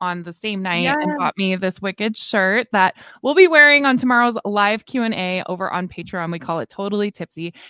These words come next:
Speaker 1: If you have a second, come join us over there and come drink wine with us. Every Thursday, we've got a live, um, Q and A. We call it Totally Tipsy.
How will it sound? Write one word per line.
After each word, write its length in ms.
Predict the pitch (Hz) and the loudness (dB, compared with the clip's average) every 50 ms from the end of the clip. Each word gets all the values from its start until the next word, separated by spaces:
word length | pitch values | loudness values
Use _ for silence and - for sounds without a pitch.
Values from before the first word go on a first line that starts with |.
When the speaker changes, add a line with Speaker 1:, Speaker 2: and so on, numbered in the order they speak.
| - - | -20 -12
Speaker 1:
If 260 | - 208 226 240 240 262 | -10 -8 -8 -8 -8 -8
you 100 | 277 285 | -8 -6
have 160 | 269 269 254 | -4 -4 -4
a 60 | 262 | -4
second, 340 | 262 269 254 - 262 226 214 | -6 -6 -4 -4 -4 -4 -4
come 220 | - 262 240 226 | -2 0 0 0
join 260 | 208 220 220 214 226 | 0 0 0 0 0
us 160 | 240 240 233 - - | -2 -4 -6 -8 -10
over 200 | 214 214 226 226 | -10 -8 -8 -8
there 300 | 202 220 208 214 214 208 - | -6 -4 -4 -2 -2 -4 -4
and 240 | - 196 196 190 185 | -4 -4 -4 -6 -6
come 180 | - 247 226 226 | -6 -4 -4 -2
drink 300 | 208 254 262 269 254 - | -2 -4 -6 -6 -6 -6
wine 200 | 262 269 277 277 | -8 -8 -6 -8
with 140 | 269 277 - | -10 -6 -4
us. 280 | 269 269 277 269 - - | -2 -2 -2 -2 -4 -4
Every 240 | - 220 254 294 | -6 -4 -4 -6
Thursday, 340 | 285 - 247 254 262 240 254 | -8 -6 -8 -8 -8 -10 -10
we've 160 | 247 254 233 | -12 -12 -12
got 220 | - 214 208 214 - | -8 -8 -8 -6 -6
a 60 | 175 | -8
live, 400 | 185 185 185 190 208 220 208 - | -6 -4 -4 -4 -4 -6 -8 -10
um, 240 | - 208 190 180 190 | -10 -8 -8 -8 -10
Q 160 | - - 277 | -12 -10 -8
and 80 | 285 269 | -6 -4
A. 140 | 262 262 254 | -4 -4 -4
We 80 | 247 | -6
call 160 | 226 - 196 - | -6 -8 -8 -8
it 80 | - | -10
Totally 400 | - - 233 226 226 233 226 220 | -12 -12 -12 -10 -8 -8 -10 -10
Tipsy. 440 | 220 - 226 214 _ - 220 220 214 | -10 -12 -14 -14 _ -8 -8 -8 -8